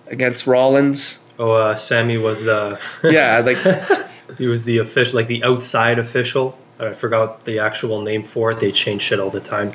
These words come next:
Speaker 1: And then what, Corbin just attacked him?
Speaker 2: I think, yeah, after. But, like, he, he hit a suicide dive on Owens,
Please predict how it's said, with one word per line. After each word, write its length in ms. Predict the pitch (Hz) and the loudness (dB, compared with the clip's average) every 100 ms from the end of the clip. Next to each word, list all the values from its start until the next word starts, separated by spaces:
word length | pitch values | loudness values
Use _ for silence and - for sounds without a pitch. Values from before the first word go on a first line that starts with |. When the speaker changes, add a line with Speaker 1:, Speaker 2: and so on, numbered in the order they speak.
| - | -2
Speaker 1:
And 100 | 143 | 2
then 140 | 135 | 4
what, 160 | 117 120 | 2 2
Corbin 360 | 135 123 127 | 2 4 2
just 160 | 123 120 | 0 -4
attacked 420 | 117 127 123 127 | -4 0 0 2
him? 180 | 151 151 - - | 2 0 -4 -20
Speaker 2:
I 40 | |
think, 300 | - 131 123 - | -6 -6 -6 -2
yeah, 180 | 127 110 | 2 2
after. 440 | 110 107 - 104 | 2 0 -2 -4
But, 120 | 104 | 0
like, 160 | 110 113 | 0 0
he, 160 | 127 | -2
he 180 | 139 - | -4 0
hit 100 | 135 | 2
a 40 | 147 | 2
suicide 540 | - 139 127 - 117 | 0 0 0 2 0
dive 280 | 113 110 117 | 2 0 0
on 120 | 123 | 0
Owens, 500 | 120 123 139 147 - | 2 2 2 -2 -10